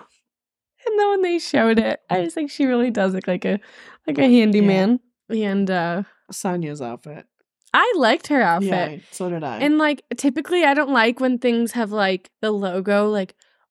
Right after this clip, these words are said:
Speaker 1: all over it. But hers was, like,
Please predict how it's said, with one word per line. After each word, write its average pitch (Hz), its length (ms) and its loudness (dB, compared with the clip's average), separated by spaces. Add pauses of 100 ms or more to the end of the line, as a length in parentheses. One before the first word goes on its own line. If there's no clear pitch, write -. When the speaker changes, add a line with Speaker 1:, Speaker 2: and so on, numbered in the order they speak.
(120)
Speaker 1:
all 208 440 4
over 254 360 4
it. 277 240 2 (1000)
But 262 120 0
hers 269 240 2
was, 294 160 2
like, 285 280 0